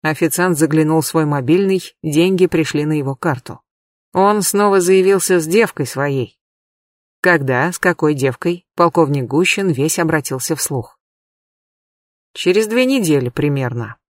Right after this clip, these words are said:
В конце марта? Ага, где-то так. Число не помню. А что за девка? Понятия не имею.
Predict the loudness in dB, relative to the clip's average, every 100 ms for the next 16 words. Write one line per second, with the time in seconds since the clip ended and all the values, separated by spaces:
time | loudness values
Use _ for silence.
0 | _ _ _ -4 0 2 2 2 0 0
1 | -4 -4 _ _ _ _ _ -2 2 2
2 | 2 -2 0 0 -2 -2 -4 -4 -8 -20
3 | _ _ -4 0 0 0 0 0 -2 -4
4 | -4 -6 -10 _ _ _ _ _ _ -2
5 | 0 2 2 2 2 -2 -2 -6 -8 _
6 | _ _ _ _ _ _ _ _ -6 -4
7 | 0 -2 0 -2 0 2 2 -2 -4